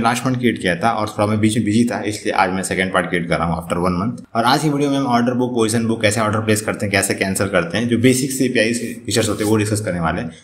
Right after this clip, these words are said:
और आप देखोगे तो ये already चीज़ें यहाँ पे दे रखी हैं, आपको केवल copy करके paste करना है अपने terminal पे। और फिर भी मैं एक्सप्लेन करता हूँ क्योंकि कुछ लोगों को वो भी requirement होती है। okay, so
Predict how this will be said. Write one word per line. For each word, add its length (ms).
और 60
आप 60
देखोगे 360
तो 60
ये 100
already 380
चीज़ें 120
यहाँ 160
पे 60
दे 120
रखी 200
हैं, 60
आपको 220
केवल 140
copy 320
करके 380
paste 260
करना 200
है 300
अपने 220
terminal 420
पे। 80
और 400
फिर 160
भी 100
मैं 100
एक्सप्लेन 260
करता 240
हूँ 220
क्योंकि 200
कुछ 200
लोगों 140
को 120
वो 80
भी 160
requirement 400
होती 240
है। 140
okay, 240
so 220